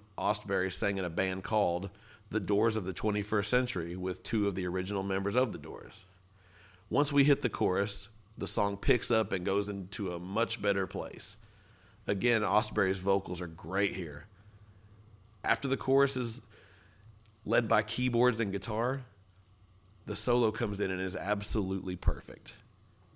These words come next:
The keyboards are right there, and Duffy just plays a nice, soft solo. Not too much or too little.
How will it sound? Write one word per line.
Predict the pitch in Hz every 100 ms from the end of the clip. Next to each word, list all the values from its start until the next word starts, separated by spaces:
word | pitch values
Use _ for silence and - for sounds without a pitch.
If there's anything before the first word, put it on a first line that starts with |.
| -
The |
keyboards | 98 - 120 110 92
are | 87
right | 90 104 104
there, | 101 101 92
and | 92 92
Duffy | 104 107
just | 90 92 -
plays | 110 98
a | 90
nice, | 92 98 104 107 104
soft | 104 95 95
solo. | - 92 85 55 - - - - -
Not | 98 95
too | - 117
much | 110 107 107
or | 90
too | - 107
little. | 101 98 95